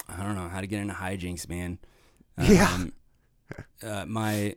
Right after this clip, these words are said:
Speaker 1: my brother and I, we used to, you know, we used to sneak out, um, sneak into other people's, like, yards. He, he was, like, mad into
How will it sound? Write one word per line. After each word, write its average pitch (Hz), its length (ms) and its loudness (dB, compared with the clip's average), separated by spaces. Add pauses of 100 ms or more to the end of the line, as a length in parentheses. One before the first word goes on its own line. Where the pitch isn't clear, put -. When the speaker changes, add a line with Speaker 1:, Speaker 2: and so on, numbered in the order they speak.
(140)
Speaker 1:
my 101 160 -4
brother 107 260 0
and 107 100 0
I, 104 120 -2
we 101 80 -2
used 104 200 -4
to, 98 280 0 (540)
you 98 160 -6
know, 92 240 -6
we - 80 -8
used 90 120 -8
to 90 80 -8
sneak 95 300 -6
out, 92 320 -2 (240)
um, 87 440 -4 (260)
sneak 95 340 -8
into 90 420 -4 (540)
other 104 220 0
people's, 95 800 4 (260)
like, 95 300 -6
yards. 98 760 -2
He, 92 180 -4
he 95 140 -2
was, 92 460 -4
like, 90 180 -8
mad 87 280 -4
into 87 640 -4